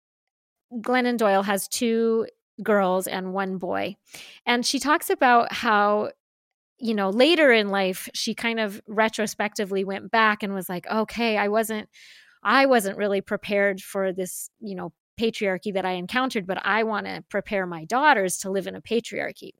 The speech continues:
And she says, quote, "I did not have an alternative narrative as a child. So when the world told me that a real girl is small,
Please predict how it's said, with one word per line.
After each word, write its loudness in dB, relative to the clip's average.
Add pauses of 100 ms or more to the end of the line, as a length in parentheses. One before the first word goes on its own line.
And -10
she -8
says, -6
quote, -4 (1120)
"I 2
did 2
not 2
have 4
an -2
alternative -2
narrative 0
as -2
a -4
child. -6
So -2
when -2
the 0
world 4
told 0
me -4
that -4
a -2
real 4
girl -2
is -4
small, 0